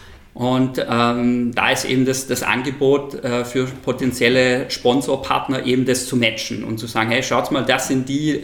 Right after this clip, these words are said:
Lebensstile, die der Triathlon quasi anzieht und anspricht und wie sind es die, wie passen die jetzt zu euch, ja, und welche sind für euch interessant?" Ja.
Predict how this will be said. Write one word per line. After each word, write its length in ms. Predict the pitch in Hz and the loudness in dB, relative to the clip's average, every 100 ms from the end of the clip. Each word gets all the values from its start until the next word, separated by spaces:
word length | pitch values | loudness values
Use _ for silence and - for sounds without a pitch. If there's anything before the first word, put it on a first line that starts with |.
| - | -6
Lebensstile, 880 | - 127 151 - - 151 170 175 175 | -2 -2 -2 -4 -6 -8 -4 -2 -2
die 180 | 127 | -4
der 560 | 123 123 117 120 - - 120 - | -6 -4 -4 -4 -6 -10 -12 -6
Triathlon 460 | 127 127 127 123 123 | 0 0 2 0 2
quasi 340 | 107 113 - | 0 -2 -4
anzieht 600 | - 117 127 - 156 170 | -2 0 0 -2 -6 -4
und 140 | 143 - | -4 -4
anspricht 680 | 120 127 - 147 190 - | -4 -6 -8 -6 -6 -6
und 200 | - 123 | -8 -6
wie 140 | 127 156 - - | -6 -10 -14 -18
sind 280 | - - 143 | -6 0 0
es 140 | 135 | 0
die, 120 | - 117 - | -6 -8 -8
wie 100 | - | -6
passen 320 | 131 - 131 139 | -4 -4 -2 0
die 60 | |
jetzt 180 | 135 - | -2 -2
zu 120 | 123 | 0
euch, 360 | 131 139 104 - | 2 2 2 -2
ja, 180 | 113 127 | 0 2
und 80 | |
welche 220 | 120 123 127 | 2 0 -2
sind 220 | 127 117 | -4 -4
für 100 | - | -2
euch 240 | 117 123 | -4 -2
interessant?" 720 | 120 - 107 110 107 104 - | -4 -4 -6 -4 -4 -6 -10
Ja. 60 | - | -14